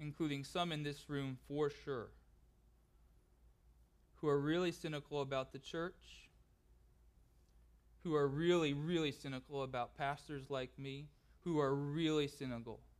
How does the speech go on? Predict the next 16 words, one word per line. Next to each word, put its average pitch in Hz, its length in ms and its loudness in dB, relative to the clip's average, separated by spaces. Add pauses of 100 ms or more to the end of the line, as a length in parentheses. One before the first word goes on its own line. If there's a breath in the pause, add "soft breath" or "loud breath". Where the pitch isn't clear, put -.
(960)
about 127 320 0
followers 131 520 2
of 127 80 -16
Jesus. - 340 -18 (1120)
But 135 80 -2
what 139 160 2
I 170 120 6
am 175 120 0
saying 160 420 0
to 151 60 -10
you 135 140 -4
as 127 120 -4
we 143 120 -4
begin 135 400 -4 (100)
twenty 139 220 -6
twenty-four, 131 640 -10